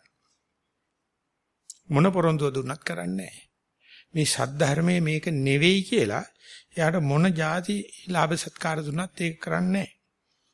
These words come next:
මේ සංඝයා සංඝයා නෙවෙයි කියලා කරන්නේ නැහැ. ඒ තරමටම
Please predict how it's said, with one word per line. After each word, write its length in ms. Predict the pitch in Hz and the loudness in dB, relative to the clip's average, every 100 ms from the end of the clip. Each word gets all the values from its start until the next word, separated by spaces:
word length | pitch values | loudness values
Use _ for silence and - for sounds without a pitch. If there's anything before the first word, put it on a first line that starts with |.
| _ | _
මේ 160 | 151 160 | 0 0
සංඝයා 500 | - 143 151 165 165 | 2 2 2 0 0
සංඝයා 460 | 156 151 156 143 151 | 0 0 0 2 2
නෙවෙයි 320 | 131 165 196 | 2 2 0
කියලා 360 | 220 131 - - _ _ _ _ _ _ - - | 0 0 -2 -8 _ _ _ _ _ _ -18 -14
කරන්නේ 380 | - 170 180 180 | -8 -4 -2 -2
නැහැ. 200 | 185 131 | 0 0
ඒ 120 | 151 170 | -2 -4
තරමටම 800 | - - 151 170 180 - 220 | -6 -2 0 2 0 0 2